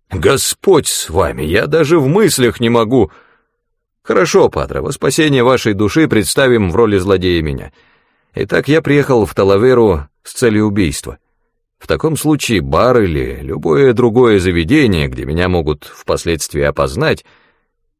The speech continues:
последнее место, куда бы я пошёл.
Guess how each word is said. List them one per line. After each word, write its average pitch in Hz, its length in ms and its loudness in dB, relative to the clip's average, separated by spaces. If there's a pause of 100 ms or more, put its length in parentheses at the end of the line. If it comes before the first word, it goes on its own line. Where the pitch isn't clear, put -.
(140)
последнее 120 800 0
место, 92 400 -2
куда 90 260 -2
бы 82 120 -2
я 76 100 0
пошёл. 71 440 -10